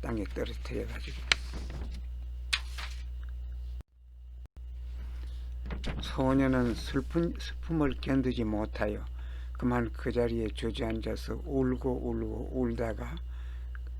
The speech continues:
드디어 숨을 거두고 말았다고 합니다. 그 후 소녀의 혼은 젖소로 변해서 그 원수 같은 길가에 있는 엉겅퀴를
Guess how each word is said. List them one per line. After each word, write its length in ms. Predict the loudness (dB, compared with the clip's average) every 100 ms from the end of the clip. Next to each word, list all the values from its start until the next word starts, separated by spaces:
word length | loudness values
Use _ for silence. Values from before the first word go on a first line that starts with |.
| -6 -4 -4
드디어 400 | -2 2 4 2
숨을 480 | 2 4 6 8 6
거두고 520 | 4 0 2 0 0
말았다고 640 | 0 0 0 -4 -6 -6
합니다. 560 | -4 -4 -4 -4 -4 -6 -6 -6 -6 -6 -6 -6 -4 -4 -4 -4
그 200 | 4 4
후 360 | 4 2 0 0 -2 -4 -4
소녀의 600 | -4 0 2 4 4 2
혼은 500 | 0 0 2 2 0 -2 -6 -6 -2
젖소로 540 | 2 2 2 2 2
변해서 600 | 0 0 2 2 0 -2 -6 -6 -6 -6 -6 -6 -6 -6 -2
그 280 | 2 2
원수 380 | 4 2 4 4
같은 500 | 4 0 2 2 2 -2 -6 -4
길가에 560 | 2 2 2 2 2 2
있는 340 | 0 -2 -2 0
엉겅퀴를 720 | 0 2 2 2 2 0 -2